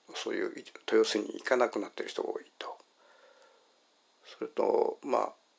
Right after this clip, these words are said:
大きな問屋さんがね、こう動いてるってことがあるらしいんだけども。で、もう一つはやっぱりあの、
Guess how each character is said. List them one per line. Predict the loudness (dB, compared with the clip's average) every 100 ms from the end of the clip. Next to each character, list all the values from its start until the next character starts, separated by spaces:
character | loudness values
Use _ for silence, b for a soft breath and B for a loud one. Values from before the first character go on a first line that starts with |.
| _
大 | 2 4
き | 0
な | 0
問 | 0
屋 | 0
さ | 2
ん | 4
が | 4
ね、 | 2 -6 -10
こ | -6 -2
う | 0
動 | 0
い |
て | 0
る | -6
っ |
て | -10
こ | -14
と | -10
が |
あ | -8
る | -6
ら |
し | -6
い | -6
ん |
だ | -12
け | -18
ど | -16
も。 | -14 -14 B B B B B B B _
で、 | 2
も | 2
う |
一 | 4 6
つ |
は | 6
や | 6
っ |
ぱ | 4
り | 2
あ | 2
の、 | -2 -4 -6 -12